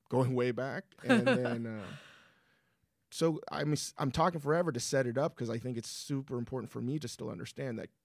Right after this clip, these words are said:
Speaker 1: cooking was something that I could do, that I could own, and
Speaker 2: Mm-hmm.
Speaker 1: that I could take from,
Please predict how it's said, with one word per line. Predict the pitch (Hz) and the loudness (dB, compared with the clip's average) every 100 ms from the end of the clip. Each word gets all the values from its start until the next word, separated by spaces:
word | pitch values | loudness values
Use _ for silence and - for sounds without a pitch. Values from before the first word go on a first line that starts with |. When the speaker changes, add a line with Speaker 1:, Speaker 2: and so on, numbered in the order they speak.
| _ | _
Speaker 1:
cooking | - 143 170 147 127 | -8 -6 -4 -4 -2
was | 117 110 | -2 -4
something | - 127 123 - 120 117 | -4 -2 -2 -2 -4 -4
that | 110 104 - 107 | -4 -8 -8 -8
I | 117 | -6
could | 127 - 120 | -4 -6 -6
do, | - 113 | -6 -6
that | 98 - | -8 -8
I | 113 123 | -6 -6
could | 127 123 | -6 -8
own, | 85 80 92 - - - - _ - | -8 -10 -14 -18 -20 -20 -20 _ -4
and | 123 | 0
Speaker 2:
Mm-hmm. | 117 | 0
Speaker 1:
that | - - - | -2 -6 -6
I | 135 135 | -4 -2
could | 131 - 123 - | -4 -4 -4 0
take | 135 131 | -2 -2
from, | 120 110 104 | -4 -6 -6